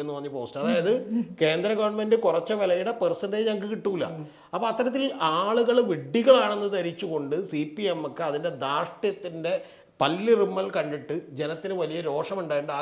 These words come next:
രോഷം കൊണ്ട് സി പി എം തകരാൻ പോകുന്നു. ഒരു കാര്യം കൂടി പറയാം നന്ദകുമാറോട്. സ-, പലപ്പോഴും നമ്മൾ വിചാരിക്കുന്നത് ബി ജെ പി ഇവിടെ ക്ല-, ക്ലച്ച് പിടിക്കുമ്പോൾ, ബി ജെ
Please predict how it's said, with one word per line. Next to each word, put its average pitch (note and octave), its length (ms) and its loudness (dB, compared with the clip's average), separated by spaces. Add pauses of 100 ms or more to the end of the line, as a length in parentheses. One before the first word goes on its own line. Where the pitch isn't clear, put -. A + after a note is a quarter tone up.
(100)
രോഷം F3 340 -2
കൊണ്ട് C3+ 180 -6 (360)
സി C#3 160 -4
പി F3 80 -2
എം D#3+ 60 -4 (100)
തകരാൻ C3+ 340 -2
പോകുന്നു. B2+ 300 -4
ഒരു C4 160 2
കാര്യം D#3 220 2
കൂടി D3 180 -4
പറയാം B2+ 260 0
നന്ദകുമാറോട്. A2 480 -6 (800)
സ-, D#3 180 4
പലപ്പോഴും E3+ 440 4
നമ്മൾ G3+ 160 0 (100)
വിചാരിക്കുന്നത് F3 680 2 (320)
ബി D#3+ 140 0 (120)
ജെ A#3 80 4 (140)
പി A#3 160 -2
ഇവിടെ G#3 220 0 (160)
ക്ല-, D#3+ 180 4 (300)
ക്ലച്ച് D3+ 320 -2
പിടിക്കുമ്പോൾ, E3 480 -4
ബി D3+ 140 -4
ജെ F#3+ 60 0